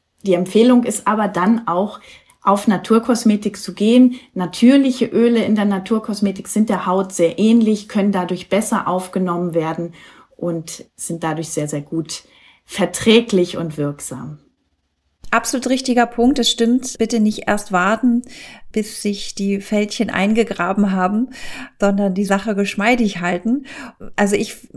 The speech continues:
Speaker 2: kann das aus eigener Erfahrung sagen, tatsächlich zu meiner Zeit gab's auch einfach noch nicht so eine Riesenauswahl an Naturkosmetik. Und ich finde das um so viel angenehmer,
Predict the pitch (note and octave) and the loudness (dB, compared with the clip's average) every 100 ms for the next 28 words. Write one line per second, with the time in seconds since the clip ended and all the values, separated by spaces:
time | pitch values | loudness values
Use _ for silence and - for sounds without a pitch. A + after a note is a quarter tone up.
0 | - - A3+ A#3 - G3+ D3+ A3 A#3+ G#3 | -18 -4 2 2 2 0 2 2 2 0
1 | - G3 A#3 A#3+ G#3+ G#3 A3 G#3+ G3+ A3 | -2 0 2 2 2 0 0 -2 0 -2
2 | G#3+ G#3+ G3+ - - F#3+ F#3 A3 A3 G#3+ | 0 -2 -2 -6 0 2 4 2 2 0
3 | G3+ D3+ F3 - - F#3+ - F#3+ G3 G3 | 0 -2 0 -2 -2 -2 -2 -4 -2 0
4 | F#3+ F#3 G3 - F#3 F#3 F3+ G3+ G3+ - | 0 0 -2 0 0 0 0 0 -2 0
5 | G3 A#3 - F3+ - F3+ F3 F3 - F3 | 0 2 0 0 0 -2 -4 -6 -8 -8
6 | - F3 - E3+ E3+ E3+ A3 B3+ - - | -6 -8 -4 -4 -4 -2 -2 -2 -12 -16
7 | - - G3 G3 G3 - G3+ - - - | -16 -6 0 2 2 -4 -8 -8 -16 -2
8 | G#3+ G#3+ G#3+ G3+ G3+ G3 G#3 G#3+ A#3 A#3 | 0 2 0 0 -2 -2 -2 -2 -2 -2
9 | F#3 G#3+ A3+ F3 F3 F3 G#3+ | -2 2 2 2 0 0 -2